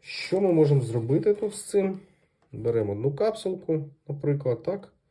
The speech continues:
Де вона у нас тут відчиняється? Ага, спеціальне відділення. О, все, супер. Тепер ваша колекція із двадцяти монет. Що ви там збираєте? Динарики, можливо, якісь ніколашки золоті,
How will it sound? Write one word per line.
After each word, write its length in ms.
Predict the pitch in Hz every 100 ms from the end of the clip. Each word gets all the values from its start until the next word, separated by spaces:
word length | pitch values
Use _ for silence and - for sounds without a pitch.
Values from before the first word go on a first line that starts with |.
| _ _ _ _ _
Де 240 | - 107 107
вона 200 | 104 101
у 40 |
нас 180 | 98 101
тут 200 | 104 98
відчиняється? 720 | 110 - 107 101 95 90 -
Ага, 140 | 110
спеціальне 600 | 95 - 123 - 117 104
відділення. 580 | 98 139 226 220 196 165 -
О, 240 | 156 160 143
все, 300 | - - 123
супер. 520 | 110 - 180 147 107 - - - -
Тепер 240 | 147 185
ваша 240 | 165 151
колекція 680 | 147 185 254 262 - 190 175 - _ _ _ _ _ _ -
із 120 | 143
двадцяти 560 | 139 143 139 135 113
монет. 560 | 107 110 151 233 233 - _ _ _ _
Що 280 | _ - 139
ви 100 | 120
там 160 | 113 104
збираєте? 640 | 101 110 98 90 - 90 - _ _ _ -
Динарики, 840 | 104 135 214 202 180 - 143 143 - _ _
можливо, 760 | 101 101 104 104 110 98 92 80 _ _ _
якісь 400 | 78 92 82 -
ніколашки 720 | 98 - 160 226 220 - -
золоті, 640 | 165 160 156 147 143 131